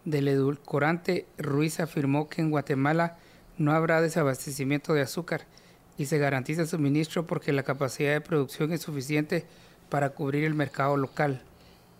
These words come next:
Lo que se prevé es una disminución as-, en las exportaciones,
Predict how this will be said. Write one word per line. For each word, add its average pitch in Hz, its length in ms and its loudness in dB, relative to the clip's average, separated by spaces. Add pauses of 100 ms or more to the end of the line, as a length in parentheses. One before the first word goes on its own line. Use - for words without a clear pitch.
Lo 143 160 -2
que 147 100 0
se 143 160 0
prevé 147 460 2
es 165 120 -2
una 170 180 4
disminución 147 680 2
as-, 151 240 -2 (180)
en 135 200 0
las 135 240 -2
exportaciones, 151 880 -2